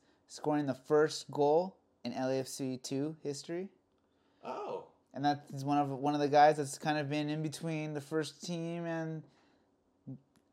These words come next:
Speaker 1: Las Vegas, and now is, like, going with the developmental squad. So,
Speaker 2: Mm-hmm.
Speaker 1: props to him. I hope, you know, eventually we can eventually see him with the first team.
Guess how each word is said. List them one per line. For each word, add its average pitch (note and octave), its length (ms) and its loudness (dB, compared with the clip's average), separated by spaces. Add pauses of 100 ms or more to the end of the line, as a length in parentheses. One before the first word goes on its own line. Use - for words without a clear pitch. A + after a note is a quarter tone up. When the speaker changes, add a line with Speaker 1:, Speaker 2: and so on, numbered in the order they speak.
Speaker 1:
Las C#3+ 280 4
Vegas, C#3+ 420 0
and C3 100 -2
now C3 220 2
is, B2 140 -2
like, B2 160 0 (360)
going C3 200 0
with B2 120 -2
the B2+ 60 -4
developmental B2+ 600 -2
squad. C3+ 400 2
So, A#2 240 0 (560)
Speaker 2:
Mm-hmm. - 80 4 (180)
Speaker 1:
props C#3 260 10
to C#3+ 100 0
him. C#3 400 2 (240)
I A2 100 -2
hope, B2 300 2
you B2 100 0
know, A#2+ 100 0
eventually A#2 380 -4
we A2+ 100 -4
can A2 220 -8
eventually G#2+ 340 -8
see A2 140 -10
him G#2+ 160 -6
with G2 80 -12
the G2 80 -14
first G2 320 -12
team. E2 140 -16